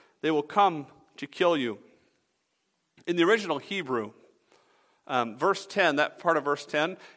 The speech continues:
is really poetic, and it's what we often refer to as an oracle.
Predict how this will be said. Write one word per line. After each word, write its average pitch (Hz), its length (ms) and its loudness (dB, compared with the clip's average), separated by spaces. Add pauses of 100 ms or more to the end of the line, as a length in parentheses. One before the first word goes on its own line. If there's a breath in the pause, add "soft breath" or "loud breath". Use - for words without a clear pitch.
is 147 380 -4
really 170 240 -2
poetic, - 840 0
and 131 80 -8
it's 127 220 -4
what 185 100 -2
we 143 300 -4
often 156 320 0
refer 139 220 -2
to 143 180 -4
as 123 100 -4
an 123 120 -10 (100)
oracle. 123 520 -4